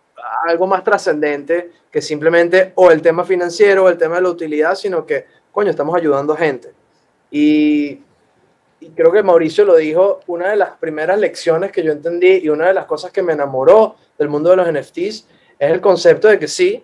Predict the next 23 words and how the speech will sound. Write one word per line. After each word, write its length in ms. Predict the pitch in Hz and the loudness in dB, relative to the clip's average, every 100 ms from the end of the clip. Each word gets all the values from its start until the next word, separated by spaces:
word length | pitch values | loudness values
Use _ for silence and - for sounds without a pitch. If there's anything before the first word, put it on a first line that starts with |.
| _ _ | _ _
está 220 | - 151 | -10 -4
la 80 | 151 | -2
oportunidad 500 | 170 190 185 151 143 | -2 -4 -4 -2 0
de 60 | 170 | -2
hacer 260 | - 196 | 0 0
dinero, 500 | 190 180 165 151 233 _ _ _ _ | 0 -2 -2 -4 -8 _ _ _ _
está 200 | _ - | _ -12
sobre 260 | - 170 196 | -4 0 2
la 80 | 180 | 0
mesa, 400 | 151 147 196 220 _ _ _ _ - | -2 -6 -10 -14 _ _ _ _ -8
pero 140 | 139 | -2
mucho 240 | 170 208 247 | 2 2 4
más 100 | 226 | 2
importante 420 | 226 185 175 214 | 2 0 0 2
que 240 | 190 165 | 4 4
eso 320 | 170 196 262 - _ _ _ | 4 0 -4 -8 _ _ _
está 640 | 160 - - 156 160 165 - _ - | -8 -4 2 4 4 2 -6 _ -4
la 220 | 180 185 | 0 2
ca-, 240 | 196 185 170 | 2 0 -2
la, 160 | 165 | -2
la 100 | 165 | -2
oportunidad 680 | 156 160 160 156 151 147 160 | 0 -2 -2 -4 -4 -4 -4
de 300 | 180 226 | -6 -10